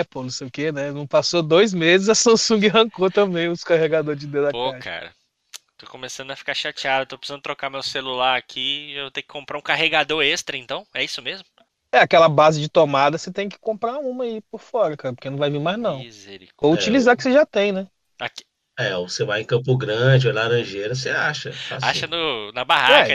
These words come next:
Speaker 1: isso aí
Speaker 2: né?
Speaker 1: qual-, isso aí qualquer, qualquer camelô aí, você acha uma, cara, o negócio assim vai ter a voltagem correta pra não queimar teu celular, né?
Speaker 2: Rapaz.
Speaker 3: Mas o celular que eu peguei,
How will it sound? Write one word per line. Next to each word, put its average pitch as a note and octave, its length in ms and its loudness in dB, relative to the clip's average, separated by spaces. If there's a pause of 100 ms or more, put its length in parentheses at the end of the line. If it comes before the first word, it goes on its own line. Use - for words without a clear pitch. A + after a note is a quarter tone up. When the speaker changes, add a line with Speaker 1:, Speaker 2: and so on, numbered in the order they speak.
Speaker 1:
isso C3 100 -2
aí C#3 60 0
Speaker 2:
né? C#3 60 -6
Speaker 1:
qual-, D#3+ 140 2 (100)
isso - 100 -4
aí D#3 120 4
qualquer, G3 640 6
qualquer F#3+ 320 -2
camelô G3 480 2
aí, D#3 120 0
você G#3+ 200 -2
acha D4+ 360 -4
uma, B3+ 320 -2
cara, C#3+ 240 0
o D3 40 -2
negócio C#3+ 360 0
assim E3 200 -8
vai F#3 120 4
ter - 140 -2
a G3 80 2
voltagem G3+ 600 4
correta E3+ 440 2
pra G3+ 280 -2
não A3 160 -10
queimar G3 400 -6
teu F#3+ 100 -14
celular, G3+ 500 -6
né? D3 100 -16
Speaker 2:
Rapaz. F#2+ 640 -20
Speaker 3:
Mas G2 400 -6
o G#2+ 320 -4
celular G2+ 340 -8
que A#2+ 80 -6
eu C3 80 -6
peguei, B2+ 560 0